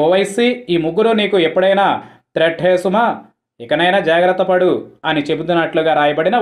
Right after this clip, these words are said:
వార్త. ఎస్, ఆంధ్ర ఓటర్లు కేసీఆర్ అండగా ఉండడం వల్లే టీఆర్ఎస్ ఈ మాత్రం నిలబడగలిగిందనే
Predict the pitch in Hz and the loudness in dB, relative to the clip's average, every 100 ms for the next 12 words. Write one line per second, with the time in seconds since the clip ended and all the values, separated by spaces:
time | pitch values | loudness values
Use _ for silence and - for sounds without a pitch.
0 | 151 139 - 120 - _ - 202 160 - | 0 0 -2 -4 -4 _ -2 -2 -2 -8
1 | - _ 135 143 185 202 190 190 208 254 | -20 _ -14 -6 0 2 2 2 0 -2
2 | - - _ - 196 233 233 226 - 151 | -4 -14 _ -2 0 0 0 2 0 0
3 | 170 180 143 131 160 160 160 233 196 165 | 0 0 0 0 2 2 2 0 0 0
4 | 170 175 - 139 113 190 202 185 180 151 | 2 0 0 -2 0 0 0 0 0 0
5 | 135 147 160 156 151 156 156 | -2 0 0 0 -2 -2 0